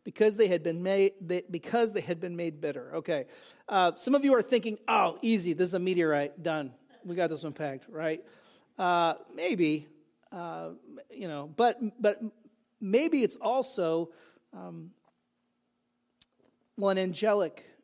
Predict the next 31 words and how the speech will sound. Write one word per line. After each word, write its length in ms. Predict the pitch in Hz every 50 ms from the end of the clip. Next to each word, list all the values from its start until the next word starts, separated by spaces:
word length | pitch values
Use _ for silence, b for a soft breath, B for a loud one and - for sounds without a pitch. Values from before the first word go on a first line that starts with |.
| _ _ _ _ _ _ _ _ _ _ _ _ _ _ _ _ _ -
an, 140 | 196 175 175
an 160 | 190 185 180
angel, 720 | - 208 214 226 226 208 - - 170 147 147 151 160 160 -
an 80 | 196 170
angelic 380 | 170 170 180 190 196 196 196
servant 380 | - - - 208 202 185 185 180
of 80 | 160
the 80 | 156 160
Lord. 380 | 151 165 180 190 160 135 139 _ _ _ _ _ _ _ _ _ _ _ _ _ _ _ _ _ _ _ _ -
The 160 | 240 175 196
name, 440 | 196 208 240 269 269 233 214 - -
because 300 | 208 190 - - 277 294
the 80 | 220 208
star 300 | - - - 220 220 202
is 120 | 170 156
named, 480 | 165 175 175 175 185 196 214 226 240 226
that's 200 | - 196 175 -
a 40 | 208
little 200 | 190 190 175 170
weird, 340 | 160 170 170 175 190 208 196 - _ _ _ - -
okay? 380 | 165 - - 185 185 190 202 208
So, 300 | - - 202 180 170 170
and 140 | - 202 180
the 60 | 185
name 260 | 190 208 226 233 214
means 240 | 202 196 190 175 151
bitter 460 | 151 143 160 180 180 196 202 214 208 B B B B _
or 100 | 185 160
bitterness. 640 | 143 156 180 190 196 196 202 214 196 - - - b b b b b b b b b b b b _ -
And 160 | 196 175 160
so 500 | - - 202 190 175 170 165 165 165